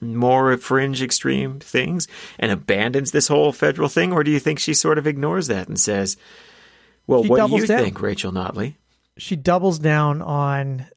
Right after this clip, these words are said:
Speaker 2: the, whatever language she's using, right? She goes back and tries to win them over using the same techniques.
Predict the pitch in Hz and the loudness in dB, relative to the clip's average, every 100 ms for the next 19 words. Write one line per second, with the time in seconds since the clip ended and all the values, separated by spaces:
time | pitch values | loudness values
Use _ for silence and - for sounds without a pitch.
0 | _ _ - 226 143 151 151 147 165 156 | _ _ -10 -6 0 2 4 2 2 2
1 | 165 160 151 147 147 - 143 160 196 117 | 4 2 2 0 0 0 0 2 0 -4
2 | - _ _ _ _ _ - 156 - 165 | -12 _ _ _ _ _ -2 -2 0 2
3 | 180 127 160 170 170 165 151 156 - 139 | 2 2 2 2 0 0 2 2 0 2
4 | 151 160 147 135 170 139 131 135 143 143 | 2 2 0 2 2 2 0 2 0 -2
5 | - 143 143 147 139 147 170 - | 0 0 2 0 0 -2 -2 -6